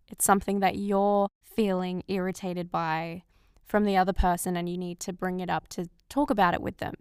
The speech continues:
because that's what you do. <laughs> You're honest in these relationships, and if there's something bugging you, you should feel it's your duty to bring it up and to talk it out, because it shows that you value the other person and that you want this trust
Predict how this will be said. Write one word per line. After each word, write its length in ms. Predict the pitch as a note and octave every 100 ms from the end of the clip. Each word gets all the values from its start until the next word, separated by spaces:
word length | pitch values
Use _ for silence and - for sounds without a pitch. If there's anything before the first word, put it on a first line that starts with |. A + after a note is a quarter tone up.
| _ _
because 240 | F#3+ G3 E3+
that's 200 | F3 -
what 200 | - B3
you 80 |
do. 420 | G#3 B3 G3 G3+ G#3+ - -
<laughs> 280 | - - -
You're 220 | A3+ A3
honest 320 | A3+ B3 C4+ G#3+
in 80 |
these 200 | G3 F3+
relationships, 600 | F#3 F3 F#3 F3+ - -
and 100 | F#3+
if 80 | F#3+
there's 160 | G3 F#3+
something 320 | G3 G3+ G#3
bugging 340 | G#3 A#3 A#3 F#3
you, 180 | F3 F3
you 280 | - G3 G#3+
should 280 | - A#3+ A3
feel 220 | A#3 G#3
it's 160 | - -
your 100 | F#3
duty 380 | G#3 A#3 A3 G3+
to 140 | G3+
bring 260 | F3 F#3 F#3+
it 100 | F#3+
up 280 | F3 F3+ - - _
and 320 | - F#3+ F#3 F#3
to 600 | - F#3 E3+ E3+ E3+ G3+ _
talk 320 | - E3+ E3
it 60 | G3
out, 280 | B3 F#3 - _ _ -
because 260 | A#3 B3 A#3
it 120 | -
shows 480 | - C#4+ A#3+ G#3 G#3
that 120 | -
you 160 | G#3+
value 500 | F#3+ G3 G3 G#3 G#3
the 140 | F#3+ F#3
other 140 | F3+
person 640 | - F3+ F3 - - - G3+ _
and 140 | G#3 G#3
that 120 | -
you 140 | G#3
want 340 | G3 G3+ G#3+ -
this 200 | F#3+ -
trust 720 | - - F3+ E3 - -